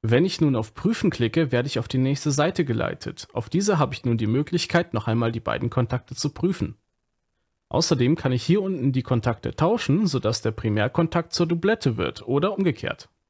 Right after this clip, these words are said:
Mit dem blauen Duplikat-Merken-Button habe ich zudem noch die Möglichkeit, eine Duplikatsbeziehung zwischen zwei Kontakten zu erstellen, sodass diese in meiner Contact Cloud als Duplikate erkannt werden.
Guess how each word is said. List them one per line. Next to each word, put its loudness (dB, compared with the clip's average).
Mit 2
dem 6
blauen 2
Duplikat-Merken-Button 0
habe 0
ich -2
zudem 2
noch 0
die 0
Möglichkeit, 0
eine 2
Duplikatsbeziehung 0
zwischen -2
zwei 0
Kontakten 0
zu -2
erstellen, 0
sodass -2
diese 2
in 0
meiner 2
Contact -2
Cloud 0
als -2
Duplikate 0
erkannt -4
werden. -6